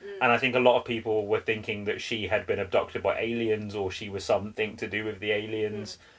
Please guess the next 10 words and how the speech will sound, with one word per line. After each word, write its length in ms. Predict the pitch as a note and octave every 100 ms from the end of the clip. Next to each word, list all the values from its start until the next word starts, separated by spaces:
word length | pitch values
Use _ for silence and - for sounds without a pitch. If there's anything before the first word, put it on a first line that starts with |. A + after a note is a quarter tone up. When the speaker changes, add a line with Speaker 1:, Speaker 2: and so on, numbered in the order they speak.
| - -
Speaker 1:
Mm. 160 | - G#2+
Speaker 2:
Um, 100 | G2+
but 260 | G#2+ G2+ - _ _ _ -
actually, 400 | C3 - A#2 G2+
her 180 | G#2 G#2
injuries 440 | G2+ F#2+ F2 F2+
are 80 | F#2
actually 360 | E2+ - F#2 F2
a 60 | F2+
lot, 240 | F2 -